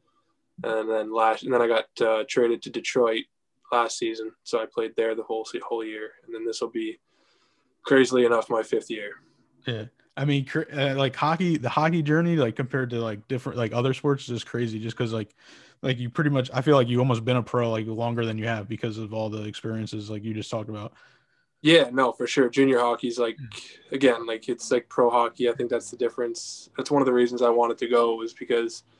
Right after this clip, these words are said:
Speaker 1: you play sixty-eight games in a season, whereas in college, you know, you play maybe thirty games.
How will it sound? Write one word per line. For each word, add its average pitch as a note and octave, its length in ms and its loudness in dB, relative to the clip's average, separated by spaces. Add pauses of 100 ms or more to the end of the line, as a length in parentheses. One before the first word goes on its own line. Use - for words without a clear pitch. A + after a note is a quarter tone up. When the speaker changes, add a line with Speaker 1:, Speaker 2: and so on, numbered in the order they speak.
(460)
Speaker 1:
you - 60 -2
play B2 540 6
sixty-eight A#2+ 540 0
games A2+ 380 -4
in A#2 80 -6
a A2+ 40 -6
season, A#2 440 -6
whereas A2+ 240 -6
in A2+ 100 -10
college, A#2 420 0
you A2+ 140 -4
know, A2+ 60 -8
you A2 240 -10 (100)
play A2+ 300 -4 (180)
maybe A#2 200 -2
thirty A#2 320 0
games. A2+ 580 -4